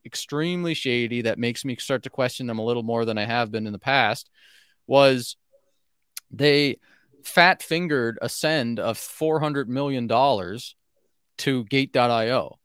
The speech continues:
which is a offshore n-, no K Y C exchange that,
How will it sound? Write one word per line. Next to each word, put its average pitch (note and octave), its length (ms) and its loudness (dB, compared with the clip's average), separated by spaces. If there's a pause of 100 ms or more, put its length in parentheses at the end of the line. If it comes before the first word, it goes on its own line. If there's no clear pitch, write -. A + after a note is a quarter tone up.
which B2 240 -8
is A2+ 160 -6
a G#2+ 380 -2 (100)
offshore A2 840 -2 (600)
n-, B2 120 -10 (200)
no A#2+ 280 -4
K A#2+ 180 -4
Y G#2+ 160 -2
C G#2+ 200 -6
exchange G2+ 500 -6
that, G#2 240 -2